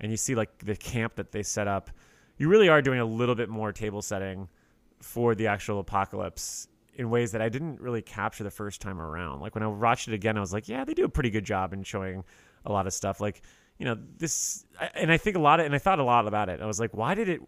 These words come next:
hit me so hard in the nineties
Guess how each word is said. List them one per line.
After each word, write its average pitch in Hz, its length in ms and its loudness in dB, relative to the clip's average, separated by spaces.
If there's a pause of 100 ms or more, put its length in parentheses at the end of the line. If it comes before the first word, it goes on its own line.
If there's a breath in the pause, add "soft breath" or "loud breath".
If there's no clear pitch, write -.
(260)
hit 143 220 -6
me 131 140 -4
so 123 260 -2
hard 110 440 0 (640 loud breath)
in 120 120 0
the 113 60 0
nineties 117 680 2